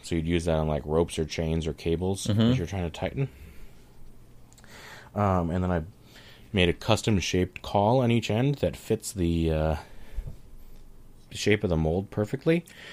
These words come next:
Speaker 1: And to do that, I actually cut out this, I cut out the mold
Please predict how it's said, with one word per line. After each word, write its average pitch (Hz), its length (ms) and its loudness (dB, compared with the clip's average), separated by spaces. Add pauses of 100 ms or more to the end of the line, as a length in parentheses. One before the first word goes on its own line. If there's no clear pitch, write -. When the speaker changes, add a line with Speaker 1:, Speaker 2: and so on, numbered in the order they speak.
(220)
Speaker 1:
And 85 160 2
to 82 80 -4
do 92 300 2
that, 90 220 8
I 90 140 4
actually 101 280 4
cut - 220 2
out 143 200 8
this, - 320 2 (1500)
I 95 80 0
cut - 240 2
out 170 160 6
the 156 60 6
mold 98 500 8